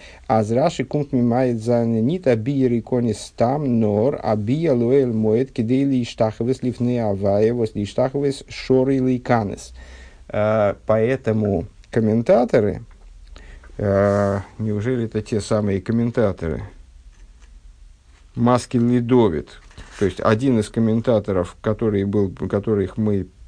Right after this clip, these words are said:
перечисляли выше, ну да, таки да, э, значит, э, один из тех же комментаторов, которые там перечислялись, они уточняют, что на самом деле, что, объясняя намерение Раши,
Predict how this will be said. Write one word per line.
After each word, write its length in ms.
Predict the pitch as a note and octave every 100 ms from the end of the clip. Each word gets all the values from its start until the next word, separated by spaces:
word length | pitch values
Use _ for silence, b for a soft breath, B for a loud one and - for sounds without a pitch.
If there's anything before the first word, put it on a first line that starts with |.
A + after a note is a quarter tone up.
| -
перечисляли 800 | G#2+ G2+ A2+ G#2+ A#2 G#2 F#2 F#2 - - B B B
выше, 540 | G#2 A#2 A#2 - E2+ -
ну 200 | G#2 D#3
да, 200 | C#3+ F#2
таки 280 | - F2+ A#2+
да, 300 | A2+ D#2+ - - -
э, 200 | - F#2
значит, 340 | F#2 F2+ - -
э, 340 | F#2 F#2 G2
один 320 | G2+ G#2 A#2+ G#2
из 100 | -
тех 220 | B2+ G#2
же 80 | F#2
комментаторов, 580 | F2+ G#2 G#2 F#2+ F#2 G#2
которые 360 | G2+ F#2+ F#2
там 180 | F2+ F2
перечислялись, 480 | F2+ F#2 - E2+ - B B B B
они 280 | F#2+ F#2+ C#3+
уточняют, 760 | F3 F3+ D#3 - F3 C#3 G2
что 100 | -
на 80 | G#2+
самом 380 | G2+ C3 B2+ A#2
деле, 440 | A#2 C3 A2+ G2+ G#2 b
что, 420 | - - G2+ G#2 -
объясняя 720 | G#2 A#2 A#2+ - B2+ G#2 F#2+
намерение 680 | F#2+ G#2+ G#2+ F#2 F#2 F2 F#2+
Раши, 480 | D#3 A#3+ - F#3